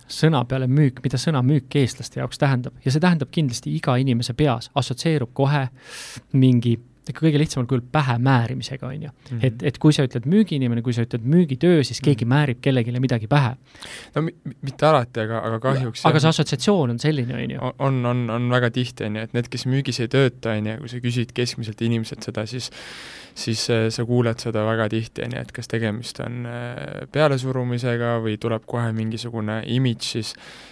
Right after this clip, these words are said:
Speaker 2: kellestki, kes helistab sulle telefonis või kaubanduskeskuses ja hakkab
Speaker 1: Kaubanduskes-,
Speaker 2: sulle midagi
Speaker 1: täpselt, et sa,
Speaker 2: pakkuma.
Speaker 1: et sa kardad juba eos seda inimest, kes tuleb sulle müüma.
Speaker 2: Absoluutselt.
Speaker 1: Ehk siis teisisõnu, müüja mõjutab teist inimest vastu tema tahtmist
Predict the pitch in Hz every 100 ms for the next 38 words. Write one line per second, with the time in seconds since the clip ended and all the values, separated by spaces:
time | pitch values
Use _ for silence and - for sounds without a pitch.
0 | - - 117 113 - 107 107 120 117 -
1 | - - 117 147 160 123 120 110 110 -
2 | 107 117 120 110 - - 131 - 110 107
3 | 135 123 110 127 120 107 104 104 110 107
4 | _ - 123 - 120 - - _ 135 110
5 | 127 107 - 120 143 - 151 185 131 123
6 | 123 131 120 131 147 117 - 117 135 208
7 | 156 131 - - _ - 127 - 139 123
8 | - 135 120 147 120 117 - - - 135
9 | - 135 117 - - - _ _ _ _
10 | _ _ 170 - 127 165 147 123 131 127
11 | 131 165 208 135 135 175 160 131 - 175
12 | - 214 131 127 - 143 - 135 135 165
13 | - 240 -